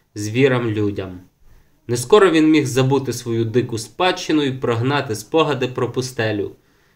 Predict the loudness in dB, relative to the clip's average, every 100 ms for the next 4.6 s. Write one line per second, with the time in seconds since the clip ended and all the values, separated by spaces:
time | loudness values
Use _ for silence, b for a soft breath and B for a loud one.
0 | _ _ 0 4 4 4 2 0 2 2
1 | 0 -4 -6 0 2 4 2 -2 -4 -2
2 | 2 2 0 -2 -2 -2 -4 -6 0 0
3 | 0 -4 -8 -8 B B B -18 -4 -2
4 | 2 2 0 -4 -4